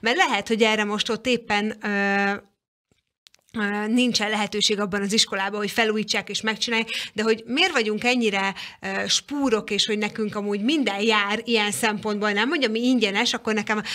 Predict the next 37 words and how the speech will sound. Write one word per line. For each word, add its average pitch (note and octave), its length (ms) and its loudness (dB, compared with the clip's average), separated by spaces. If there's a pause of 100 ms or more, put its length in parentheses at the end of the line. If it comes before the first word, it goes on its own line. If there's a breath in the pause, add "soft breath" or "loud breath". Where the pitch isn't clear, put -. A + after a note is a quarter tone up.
(100)
hát A3 160 -2
akkor A3 140 -2
nekem G#3+ 240 0
járjon B3 360 2
már G3+ 200 2
az G#3+ 140 0
is, G#3 180 2
hogy, G3 280 -4
ö, G3+ 160 0 (320 loud breath)
hogy G3+ 160 0
legyen, G3+ 400 0
ö, G3 640 -2
nem G3+ 180 -4
tudom, G3+ 400 -4
milyen G#3 580 -2 (140)
hiper-szuper G3+ 760 -4
tanterem, A3+ 460 -2
és A3+ 80 2
egyébként A#3 400 -2
szerintem A#3+ 340 -2 (280)
valahol G#3 540 2
persze G3 460 -2
igen, G#3 300 0
de G#3+ 120 -2
valahol A#3 340 2
meg B3+ 180 2 (260 loud breath)
ne, D#4+ 220 2
nem, C4+ 140 2
hogy D4+ 120 2
már G3+ 160 0
ez G#3+ 140 0
legyen G#3 200 2
az G3+ 120 -2
ilyen G3 140 0
legnagyobb G3+ 380 0
probléma, G3+ 420 0
hogy, G#3 240 0